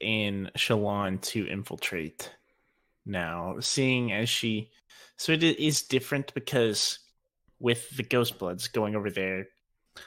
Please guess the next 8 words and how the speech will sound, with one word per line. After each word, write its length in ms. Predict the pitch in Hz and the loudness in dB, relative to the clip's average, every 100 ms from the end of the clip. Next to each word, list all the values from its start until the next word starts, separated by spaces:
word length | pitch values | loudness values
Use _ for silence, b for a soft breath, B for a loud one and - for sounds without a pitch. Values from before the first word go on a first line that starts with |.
| B - | B 0
that 180 | 123 - | 0 4
is 480 | 151 165 165 - - _ _ _ _ _ - - | 6 6 4 0 -8 _ _ _ _ _ -20 -8
pretty 240 | - 165 | -2 0
guaranteed 580 | 156 156 143 131 - 131 | 0 0 2 2 2 2
not 240 | 127 123 113 | 6 4 4
around 300 | 113 113 - | 2 0 2
anyone 580 | 117 117 104 110 107 104 | 2 2 4 4 4 2
that's 440 | 101 - - | -2 -4 -4